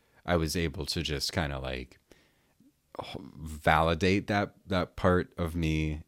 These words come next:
in its confusion and just say, "Hey, it's okay that we lose money sometimes or that we lose possessions sometimes, 'cause we can get them back. Might take a little time, it might take some hard work,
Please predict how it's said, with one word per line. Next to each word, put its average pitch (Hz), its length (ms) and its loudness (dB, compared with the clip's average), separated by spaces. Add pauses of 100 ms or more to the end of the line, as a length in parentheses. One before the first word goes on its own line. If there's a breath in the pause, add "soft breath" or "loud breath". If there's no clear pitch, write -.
in 82 120 0
its - 200 -4
confusion 85 760 -2 (720)
and 80 140 -2
just 71 200 -4
say, 69 180 -4
"Hey, - 460 -6
it's - 200 -4
okay 113 600 -2 (300)
that 82 140 0
we 87 140 4
lose 95 340 4
money 98 300 2
sometimes 76 720 -4
or 80 40 -4
that 78 140 -4
we 82 160 0
lose 85 260 0
possessions 80 600 -4
sometimes, 76 600 -6
'cause 73 380 -6 (680 loud breath)
we 82 320 -2
can 95 180 -2
get 90 220 -2
them 92 180 -2
back. 78 560 -2 (320)
Might 92 240 4
take 98 240 2
a 98 40 2
little 85 300 0
time, 101 400 0
it 87 40 -2
might 87 240 -2
take 85 200 -2
some 80 200 -6
hard 82 240 -2
work, 95 440 2